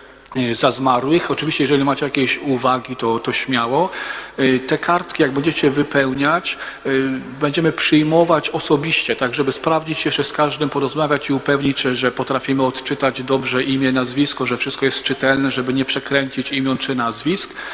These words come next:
I możecie je przekazywać księżom w parafii, albo Sebastianowi, albo Kamilowi, albo zostawić w kancelarii.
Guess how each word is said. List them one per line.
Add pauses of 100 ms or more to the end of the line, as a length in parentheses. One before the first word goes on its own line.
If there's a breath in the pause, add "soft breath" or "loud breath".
(220 loud breath)
I
możecie
je
przekazywać (260 loud breath)
księżom
w
parafii, (320 loud breath)
albo
Sebastianowi,
albo
Kamilowi,
albo
zostawić
w
kancelarii.